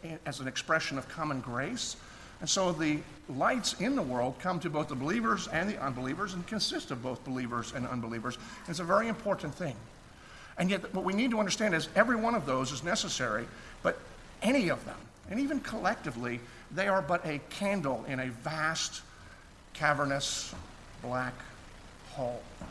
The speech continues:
They might enlighten something close, but in terms of enlightening,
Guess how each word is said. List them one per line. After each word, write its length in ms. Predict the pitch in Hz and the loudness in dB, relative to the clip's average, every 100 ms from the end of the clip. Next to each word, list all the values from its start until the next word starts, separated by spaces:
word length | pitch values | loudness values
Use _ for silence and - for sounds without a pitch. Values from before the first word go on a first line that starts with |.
| - - - - - | -12 -16 -16 -14 -4
They 60 | |
might 240 | 120 147 147 | 2 2 2
enlighten 460 | 147 135 147 143 135 | -2 2 2 2 -4
something 380 | - 127 127 120 | -4 -4 -4 -6
close, 420 | 165 170 170 - | 2 2 2 0
but 160 | - 120 | -4 -4
in 120 | 120 | -4
terms 340 | 160 156 143 | -4 -4 -2
of 180 | 120 110 - - - - 160 143 | -4 -6 -12 -18 -16 -14 -12 -8
enlightening, 520 | 127 147 156 156 | 0 0 0 -4